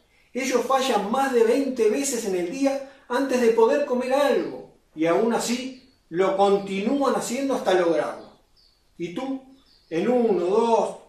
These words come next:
tres fallos, mal llamados fracasos, lo dejas de hacer y haces otra, o haces otra cosa. Y aquí está la clave, mentalidad de tiburón. Estos escualos,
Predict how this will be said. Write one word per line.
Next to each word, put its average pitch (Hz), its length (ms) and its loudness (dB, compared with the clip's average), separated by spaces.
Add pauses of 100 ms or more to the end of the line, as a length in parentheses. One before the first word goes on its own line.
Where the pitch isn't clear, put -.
(180)
tres 220 240 -2
fallos, 196 640 -2 (760)
mal 226 240 0
llamados 233 600 4
fracasos, - 1000 -4
lo 160 160 -4
dejas 226 380 -6
de 175 80 -8
hacer 262 540 -8 (880)
y 196 120 0
haces 240 300 -2
otra, 208 180 -6
o 190 200 0
haces 220 220 -4
otra 180 300 -4
cosa. - 240 -16 (560)
Y 175 100 0
aquí 254 200 -2
está 247 200 -2
la 180 180 0
clave, - 360 -12 (100)
mentalidad 196 720 2
de 214 60 0
tiburón. 180 400 -4 (440)
Estos 254 340 -4
escualos, 247 760 0